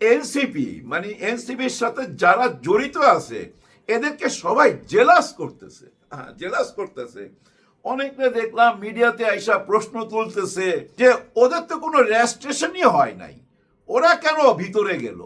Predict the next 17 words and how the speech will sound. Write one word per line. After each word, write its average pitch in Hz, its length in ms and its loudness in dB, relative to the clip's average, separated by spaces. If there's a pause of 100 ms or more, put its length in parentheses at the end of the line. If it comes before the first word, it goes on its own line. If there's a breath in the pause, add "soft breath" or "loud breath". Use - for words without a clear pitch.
(340)
হ্যাঁ, 208 200 4 (120)
ওরা 240 340 0
কেন 269 280 -6
আসবে? 233 580 2 (440 soft breath)
ওদের 247 280 -4
তো 269 80 -16
কোনো 262 200 -6
রেজিস্ট্রেশনই 220 760 -6
হয় 117 140 -8
নাই। 95 220 -18 (540)
আবার 233 340 4
আরেকজন, 226 580 -2
হ্যাঁ, 214 240 2
ওনার 269 180 -8
নাম 285 400 -2
বলি 147 340 -4
আমি, 98 260 -12